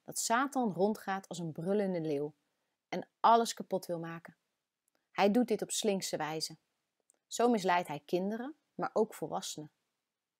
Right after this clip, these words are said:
Hij laat het naar ons onschuldig lijken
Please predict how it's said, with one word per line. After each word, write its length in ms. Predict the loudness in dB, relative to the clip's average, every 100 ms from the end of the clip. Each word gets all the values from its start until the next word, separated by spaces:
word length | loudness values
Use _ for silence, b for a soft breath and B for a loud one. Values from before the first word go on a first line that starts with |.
| _ _ _ _ _ _
Hij 180 | 4 10
laat 220 | 10 10
het 120 | 6
naar 180 | 0 0
ons 340 | 2 2 0 -4
onschuldig 600 | -4 -4 0 2 2 -2
lijken 380 | -8 -10 -14